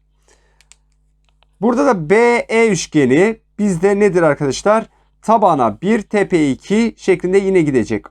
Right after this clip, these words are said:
O zaman A'ya iki A diyeceğiz. Aynı şekilde diğerini çizelim. Burada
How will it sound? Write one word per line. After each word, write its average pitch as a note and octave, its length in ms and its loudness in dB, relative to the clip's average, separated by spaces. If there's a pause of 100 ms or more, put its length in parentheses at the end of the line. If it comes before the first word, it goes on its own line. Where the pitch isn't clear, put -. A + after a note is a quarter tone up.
O G#3 100 -2
zaman E3+ 320 0 (100)
A'ya F3 560 2 (320)
iki F#3 340 -4
A F#3 320 2 (180)
diyeceğiz. C#3+ 600 -2 (680)
Aynı C4 260 0
şekilde E3 560 -2
diğerini G3+ 380 0
çizelim. C#3+ 680 0 (560)
Burada G#3+ 480 0